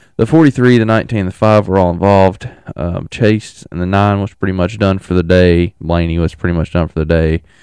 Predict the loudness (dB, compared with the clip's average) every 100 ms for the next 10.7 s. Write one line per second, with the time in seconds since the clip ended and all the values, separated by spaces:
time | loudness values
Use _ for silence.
0 | _ _ _ 0 0 0 0 0 -2 0
1 | 0 0 -2 -2 -2 0 -2 -2 -2 -6
2 | -8 -10 -10 -14 -20 -12 -4 -2 0 2
3 | 2 0 -4 -8 -12 -8 -8 -8 -10 -12
4 | -6 -6 -4 -4 -4 -4 -6 -4 -4 -6
5 | -8 _ _ _ _ _ _ _ _ -4
6 | 0 0 -2 -6 -8 -10 -12 _ -10 0
7 | 2 2 0 0 -4 -2 -2 0 0 -2
8 | -4 -6 -4 -4 -2 -4 -4 -8 -10 -12
9 | -12 -12 -8 -8 -8 -8 -10 -10 -10 -10
10 | -10 -12 -12 -8 -6 -6 -8